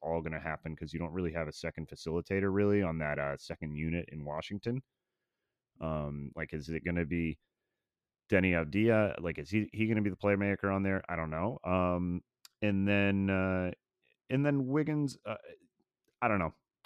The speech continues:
I don't know what's gonna happen in Golden State. I don't know if this kind of Jordan Poole emergence is going to curb, like, Wiggins getting a lot of action over there. Uh, but I do obviously love this team with Doncic, Antetokounmpo,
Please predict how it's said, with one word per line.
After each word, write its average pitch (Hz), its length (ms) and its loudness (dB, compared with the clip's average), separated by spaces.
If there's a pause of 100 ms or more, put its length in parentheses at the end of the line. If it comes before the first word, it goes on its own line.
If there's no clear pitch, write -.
(140)
I 107 60 2
don't 117 100 4
know 117 120 4
what's 110 160 0
gonna 104 160 0
happen 98 280 0
in 95 80 0
Golden 92 260 2
State. 90 320 -2
I 90 80 -2
don't 92 180 0
know 95 240 2
if 87 100 -4 (120)
this 87 260 -4
kind 87 280 -6
of 78 120 -6
Jordan 90 340 -2
Poole 92 260 2
emergence 98 480 0
is 82 120 -6
going 85 220 -2
to 80 380 -2 (200)
curb, 85 420 -4
like, 82 220 -2
Wiggins 82 520 -2
getting 80 680 -4
a 85 60 -8
lot 78 220 -4
of 76 240 -6 (100)
action 90 360 -8
over 90 220 -2
there. 92 280 0 (540)
Uh, 82 200 0
but 85 120 0
I 87 80 2
do 98 500 0
obviously 92 560 0
love 80 420 0
this 78 220 -6
team 78 280 -8
with 76 160 -10
Doncic, 85 460 -8
Antetokounmpo, 80 760 -4